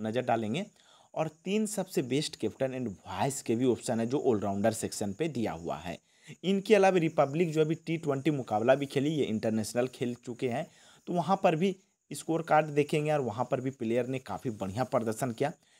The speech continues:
इनके अलावा रिसेंट जो ईसीएस टी टेन हुआ, वो पूरे के पूरे सीरीज हम लोगों के लिए काफ़ी बेहतर गया था। साथ में जीएल भी हम लोगों ने विन किया था आसानी से सारे मेंबर ने। तो आशा करते हैं यार टी टेन मुकाबला भी पिछले सीरीज की तरह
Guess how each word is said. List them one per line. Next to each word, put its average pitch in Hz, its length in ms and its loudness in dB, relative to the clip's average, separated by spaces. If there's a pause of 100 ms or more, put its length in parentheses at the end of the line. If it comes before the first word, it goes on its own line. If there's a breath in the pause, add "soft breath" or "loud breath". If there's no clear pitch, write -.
(100)
इनके 196 260 2
अलावा 196 260 6
रिसेंट 156 380 0
जो 156 160 -2
ईसीएस 147 420 0
टी 113 80 -6
टेन 139 200 0
हुआ, 135 260 2 (320 loud breath)
वो 170 160 -2 (160)
पूरे 202 260 4
के 214 140 0
पूरे 185 320 2
सीरीज 151 360 0
हम 127 180 0
लोगों 143 200 2
के 156 100 -2
लिए 139 120 2
काफ़ी 110 380 -4
बेहतर 110 420 -2
गया 131 220 0
था। 139 180 -4 (300 loud breath)
साथ 190 320 0
में 175 200 4
जीएल 135 380 4
भी 156 120 4
हम 139 220 0
लोगों 123 180 0
ने 165 120 0
विन 123 260 0
किया 117 220 2
था - 140 -6
आसानी 110 400 -4
से 139 120 -2
सारे 107 320 2
मेंबर 95 320 -2
ने। 92 180 -6 (360 loud breath)
तो 190 80 0
आशा 185 260 4
करते 196 300 0
हैं 196 60 0
यार 180 140 0
टी 180 180 -4
टेन 170 220 0
मुकाबला 143 400 2
भी 151 100 0
पिछले 131 360 0
सीरीज 123 320 0
की 120 120 -2
तरह 151 280 -2